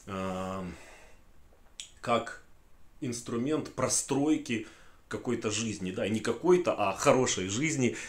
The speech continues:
и, собственно, э, двигания, ну, так скажем, не просто в потоке, да, а все-таки имея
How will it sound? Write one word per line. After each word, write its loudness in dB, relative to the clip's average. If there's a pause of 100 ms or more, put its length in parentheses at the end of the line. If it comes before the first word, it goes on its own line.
(140)
и, 4
собственно, -2 (180)
э, -10 (540)
двигания, -8 (320)
ну, 0
так -2
скажем, -2 (360)
не 0
просто 2
в -10
потоке, 0
да, -2
а -2
все-таки -8
имея -2